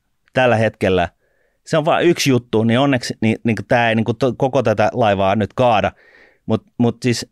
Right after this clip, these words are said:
tää on, niinku, äärimmäisen huonoa ja vastuutonta tekemistä.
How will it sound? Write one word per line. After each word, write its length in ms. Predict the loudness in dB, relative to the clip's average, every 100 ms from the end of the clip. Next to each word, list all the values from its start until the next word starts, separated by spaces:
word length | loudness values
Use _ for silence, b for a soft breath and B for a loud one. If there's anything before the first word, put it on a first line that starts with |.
| -20 -4
tää 160 | 0 2
on, 60 |
niinku, 240 | 0 -2 -4 -2
äärimmäisen 920 | 0 2 4 2 2 2 0 -2 -4 -4 -2
huonoa 640 | 2 2 2 0 0 -2 _
ja 120 | -6 -2
vastuutonta 760 | -2 -2 -2 -2 0 -2 -2
tekemistä. 800 | -2 -4 -2 -6 -6 -8 -10 -12